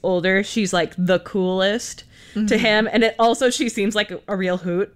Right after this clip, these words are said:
Speaker 1: <laughs> So
Speaker 2: Yeah.
Speaker 1: she's, like, faking the trumpeting when they all walk in, 'cause obviously, you know,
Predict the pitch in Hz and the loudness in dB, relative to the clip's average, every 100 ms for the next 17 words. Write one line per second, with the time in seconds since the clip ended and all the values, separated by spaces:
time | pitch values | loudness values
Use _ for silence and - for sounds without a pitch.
0 | _ - - 359 302 311 277 269 262 226 | _ -12 -4 -2 0 -2 -2 0 0 0
1 | 214 - 240 240 254 233 226 - 196 214 | -2 -4 0 0 0 -2 -2 -2 -2 -2
2 | 214 214 220 247 - - - _ - - | -2 -2 -2 -6 -12 -20 -20 _ -16 -10
3 | - 226 226 220 214 202 202 202 196 185 | -8 -2 2 2 2 2 0 0 -2 -4
4 | 196 220 180 170 175 180 185 170 175 - | -4 -4 -4 -2 -2 -2 -2 -2 -2 -8
5 | _ - 147 151 | _ -12 -8 -8